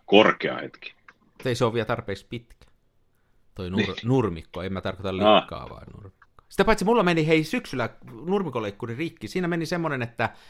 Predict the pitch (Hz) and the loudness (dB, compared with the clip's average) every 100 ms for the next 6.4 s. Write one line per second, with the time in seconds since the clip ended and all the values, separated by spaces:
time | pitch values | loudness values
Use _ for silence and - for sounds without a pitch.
0 | - - - - _ _ - - - 160 | -20 -20 -20 -20 _ _ -16 -10 -4 -2
1 | 151 143 131 - - 392 359 - _ _ | 0 -2 -6 -10 -20 -20 -20 -20 _ _
2 | _ _ - 214 226 196 190 175 - 190 | _ _ -2 0 2 0 -2 -6 -2 -2
3 | 196 160 110 101 - - 170 156 214 220 | 0 0 -2 -6 -10 -6 -6 -4 -2 2
4 | 196 190 151 143 165 170 110 - 95 104 | 2 0 -2 -2 0 0 0 -4 -2 -2
5 | 101 95 92 - 120 104 - 110 - - | -2 -8 -8 -6 0 0 0 -6 -6 -8
6 | 151 156 151 | -2 -2 -2